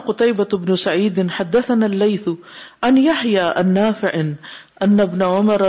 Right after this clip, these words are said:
رضي الله عنهما ذكر له أن سعيد بن زيد بن عمرو بن نفيل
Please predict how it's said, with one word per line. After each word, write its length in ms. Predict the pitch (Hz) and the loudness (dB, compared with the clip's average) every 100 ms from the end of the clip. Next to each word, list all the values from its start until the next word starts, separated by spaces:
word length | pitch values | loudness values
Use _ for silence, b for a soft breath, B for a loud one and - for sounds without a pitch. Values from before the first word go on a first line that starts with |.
| 185 | 0
رضي 200 | 170 185 | 2 0
الله 360 | 175 190 196 196 175 | 2 0 -2 -2 0
عنهما 440 | 175 170 202 160 147 - B B B _ 196 | 0 0 0 0 -4 -12 B B B _ -2
ذكر 280 | 311 311 269 | 0 2 2
له 260 | 233 208 214 208 - 202 | 2 0 0 0 -2 0
أن 200 | 196 190 - | 0 0 -2
سعيد 380 | 185 208 196 180 | -2 0 -2 -2
بن 120 | 170 170 160 | 0 -2 0
زيد 320 | 196 196 170 160 | -2 0 -2 -2
بن 160 | 170 156 | -4 -2
عمرو 360 | 175 190 180 175 | 0 0 0 -2
بن 160 | 165 170 170 - _ 160 | -2 -6 -6 -12 _ -6
نفيل 440 | 165 - 190 202 | -6 -2 0 0